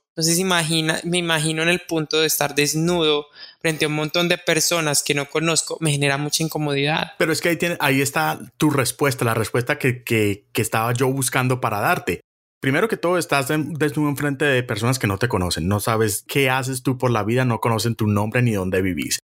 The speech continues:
Speaker 2: Entonces, al fin y al cabo, ¿qué te importa? ¿Sí me entendés? Yo también era así, te lo admito que yo era muy consciente y todavía lo soy de mi cuerpo, porque como ya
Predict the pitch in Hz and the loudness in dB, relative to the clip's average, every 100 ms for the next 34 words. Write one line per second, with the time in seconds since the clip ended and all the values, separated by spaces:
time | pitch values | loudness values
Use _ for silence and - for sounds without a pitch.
0 | _ - 131 139 160 165 135 131 139 147 | _ -8 -2 0 0 0 0 0 0 -2
1 | 151 143 - _ - - - - - 123 | -2 -2 -6 _ -20 -20 -20 -20 -4 -2
2 | 127 135 139 135 - - - - - 127 | 0 0 0 -2 -6 -8 -20 -20 -4 0
3 | 143 139 110 196 - _ _ 139 131 214 | 0 0 0 0 -2 _ _ 0 0 2
4 | 247 185 107 - 175 127 113 107 120 127 | 2 2 0 0 0 2 2 2 0 0
5 | 120 - 113 110 131 151 - - - - | 0 0 0 0 2 0 -2 -10 -20 -20
6 | - - 151 127 123 143 143 - 127 143 | -20 -4 2 2 2 0 -2 0 0 0
7 | 139 120 107 113 123 123 131 127 123 113 | 0 2 2 2 2 2 2 2 2 0
8 | 101 101 131 135 123 113 113 110 98 110 | 0 0 0 -2 -2 -2 0 0 2 0